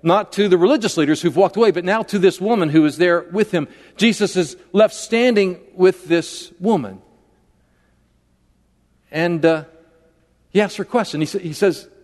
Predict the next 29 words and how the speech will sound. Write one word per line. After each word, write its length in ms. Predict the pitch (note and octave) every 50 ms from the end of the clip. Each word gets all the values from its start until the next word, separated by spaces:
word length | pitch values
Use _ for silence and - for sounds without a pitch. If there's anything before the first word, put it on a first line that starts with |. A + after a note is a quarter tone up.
| _ _
"Is 140 | F3+ F#3 C#3+
there 100 | F3 F#3
no 120 | F3+ F#3+
one 120 | F#3+ F#3+ F#3
left 200 | G3 F#3 - -
to 60 | F3+
condemn 340 | - F#3 F#3 A3 B3+ B3+ G#3
you?" 100 | D3+ C#3+
And 80 | B2+
she 100 | - -
says, 360 | - - F#3+ F3+ D#3+ C#3+ - - -
"No 180 | - G3 A3 G3
one, 220 | C3+ A#2+ A2+ A#2
sir." 440 | - - - C3+ C#3 E3+ F3+ F#3 - _ _ _ _ _ _ _ _ _ _ _ _ _ _ _ _ _
I 60 | - C3+
like 220 | D3+ D#3+ F3 E3+
to 100 | - D#3+
think 280 | - - C#3+ D3 - -
that 180 | D3+ C3 -
she's 360 | - D#3+ C#3+ A#2+ - - - _ _ _ _ _ _ _ _
not 220 | - B2+ C#3+ D#3+ E3
even 300 | D#3 C#3+ C#3+ C3+ C3+ C3+ -
looking 380 | D#3 E3 E3+ E3 D#3 C#3 C3
at 80 | B2+ A#2
Jesus. 720 | - C3+ C#3+ D3 C#3+ - F3 E3 - - - - - - _ _
She's 240 | - - D3 A#2+ D#3
just 180 | E3 - -
looking 280 | F3+ E3+ - D3 C3+ B2
down. 500 | A#2+ C3 C3+ C#3 D3+ E3 E3+ E3 C3